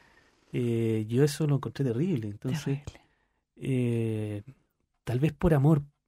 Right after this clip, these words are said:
Speaker 1: tal vez por, eh, por responsabilidad como padre, me embarqué,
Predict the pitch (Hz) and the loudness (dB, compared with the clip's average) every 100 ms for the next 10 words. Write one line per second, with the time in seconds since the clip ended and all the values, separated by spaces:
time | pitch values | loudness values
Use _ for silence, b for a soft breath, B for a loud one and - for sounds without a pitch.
0 | _ _ _ _ _ _ - 120 123 - | _ _ _ _ _ _ -8 -6 -6 -2
1 | 135 127 123 120 113 110 - _ _ _ | 0 2 0 -2 -4 -8 -12 _ _ _
2 | _ - - 120 - 113 117 147 143 127 | _ -10 -2 -2 0 -2 0 2 2 -2
3 | - - 113 131 147 135 131 143 _ _ | -8 -10 -6 0 2 0 -2 -8 _ _
4 | _ _ _ _ _ - 127 135 143 - | _ _ _ _ _ -2 2 2 0 0
5 | 175 185 185 - | 2 2 0 -4